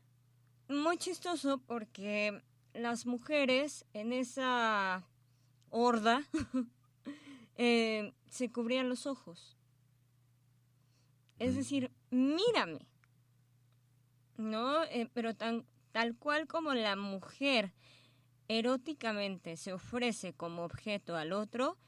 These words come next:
Speaker 1: es decir, eh, sin, como dejando el cuerpo, no sé cómo decirlo,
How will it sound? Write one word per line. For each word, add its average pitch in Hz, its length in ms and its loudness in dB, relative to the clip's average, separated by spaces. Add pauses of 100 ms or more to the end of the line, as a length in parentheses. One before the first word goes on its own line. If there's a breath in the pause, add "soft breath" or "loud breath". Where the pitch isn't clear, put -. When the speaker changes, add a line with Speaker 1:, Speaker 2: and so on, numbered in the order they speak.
(140 soft breath)
Speaker 1:
es 214 180 -2
decir, 269 380 0 (300)
eh, 214 340 0
sin, 196 800 -4 (840 soft breath)
como 240 280 2
dejando 294 500 4
el 254 120 4
cuerpo, 214 580 0
no 208 180 0
sé 240 220 -6
cómo 233 180 -2
decirlo, 220 560 -4